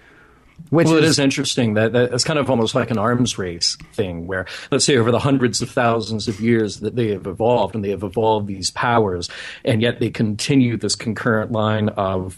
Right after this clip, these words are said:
Speaker 2: racial hatred. Well, every time one of them comes up with a, a technology, a, a weapon, a,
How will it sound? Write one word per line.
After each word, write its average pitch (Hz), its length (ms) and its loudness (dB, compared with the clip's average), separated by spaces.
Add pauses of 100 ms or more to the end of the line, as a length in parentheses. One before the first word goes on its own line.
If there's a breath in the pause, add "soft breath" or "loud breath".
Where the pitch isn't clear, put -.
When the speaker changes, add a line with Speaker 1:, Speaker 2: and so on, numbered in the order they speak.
Speaker 2:
racial 104 720 2
hatred. 110 520 0
Well, 95 180 0 (380 loud breath)
every 151 200 4
time 127 300 2
one 123 100 2
of 131 100 4
them 110 180 0
comes 110 340 -2
up 104 220 0
with 101 360 -6
a, 101 320 -4
a 120 100 2
technology, 107 1000 -2
a, 104 220 -4
a 98 40 -4
weapon, 107 460 0
a, 90 120 -4